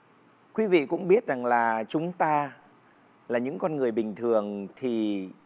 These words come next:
sức khỏe nó sẽ đi vào hai cái điều rất là chuẩn ở chỗ là thân, sức khỏe cho thân và sức khỏe cho tâm.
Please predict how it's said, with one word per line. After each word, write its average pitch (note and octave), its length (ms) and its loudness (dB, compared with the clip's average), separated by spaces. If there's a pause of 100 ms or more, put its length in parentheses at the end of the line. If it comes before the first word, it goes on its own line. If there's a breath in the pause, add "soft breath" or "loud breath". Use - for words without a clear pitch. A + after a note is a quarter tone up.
(200)
sức - 220 -6
khỏe F#2+ 440 0
nó C#3 160 -4
sẽ - 220 -6
đi D#3+ 280 0
vào G#2 500 2
hai E3 300 -8
cái G3+ 120 0
điều A2 400 -2
rất C#3+ 220 -6 (140)
là A#2 260 0
chuẩn F#2 380 0
ở G2 120 -6
chỗ C3+ 320 -4
là A#2 220 -6 (160)
thân, G3 300 2 (420)
sức A3 180 -2
khỏe G2+ 280 0
cho C#3+ 120 2
thân C3+ 320 0
và G#2+ 100 -4
sức E3+ 200 -8
khỏe F#2+ 180 -4
cho B2+ 80 -4
tâm. C3 240 0